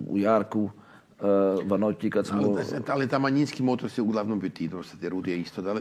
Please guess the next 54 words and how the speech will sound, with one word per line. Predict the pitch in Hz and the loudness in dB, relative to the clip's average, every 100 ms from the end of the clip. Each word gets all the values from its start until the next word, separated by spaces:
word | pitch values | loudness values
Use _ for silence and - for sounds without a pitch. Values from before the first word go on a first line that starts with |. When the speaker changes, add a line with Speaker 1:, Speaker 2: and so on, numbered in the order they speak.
| - | -4
Speaker 1:
No, | 202 220 196 | 0 2 2
jo, | 160 151 | 2 2
no, | 143 | 4
Speaker 2:
Ali, | 151 | 4
Speaker 1:
ja | 160 | 4
Speaker 2:
a, | - - 101 113 107 113 | 2 0 -2 -4 -6 0
Vijana | 117 127 110 | 4 4 4
pa, | 101 120 - 127 | 0 -2 -2 -4
pa, | 110 | -4
pa | - 160 | 4 6
Rudi | 131 110 107 | 6 4 -2
Karać, | 101 113 123 | -2 0 4
Speaker 1:
Ne, | 135 | 4
se, | 139 160 | 6 6
ne, | 165 | 6
ne, | 175 139 | 8 6
Speaker 2:
pa | 123 | 8
Speaker 1:
ja | 120 135 | 6 6
se, | 135 | 8
ja | 143 | 8
Speaker 2:
Pipinić. | 135 | 8
Speaker 1:
sad, | 151 143 135 | 6 6 8
ja | 123 | 6
se | 123 127 | 4 4
sad | 131 | 4
još | 127 | 4
pominam | 127 131 131 | 4 4 4
za | 123 | 6
Speaker 2:
Za | 123 | 6
Debru. | 117 123 123 - - 69 | 8 6 4 4 -4 -6
Speaker 1:
za, | 95 101 123 110 - | -4 4 6 6 4
za | 156 117 | 4 6
Debru, | 113 117 143 92 | 6 6 6 4
da. | 95 107 | 2 -2
Speaker 2:
<clears throat> | |
Ok, | 85 | -2
pa | - 82 - | -6 -8 -8
Speaker 1:
Sam | - 127 | 0 2
kao | 156 | 4
reći | 135 123 131 | 6 8 8
da | 131 | 8
je | 127 | 6
to | 127 | 6
bilo, | 127 131 | 8 8
da, | 123 87 90 120 | 8 4 4 4
da, | 107 113 | 6 4
da, | 110 - | 2 0
da | 113 110 | 4 4
je | 107 | 6
to | 131 | 4
te | 117 131 | 6 4
počel | - 110 - 95 | 6 2 4 4
ta | 113 | 6
oganj. | 92 104 98 98 | 6 6 2 2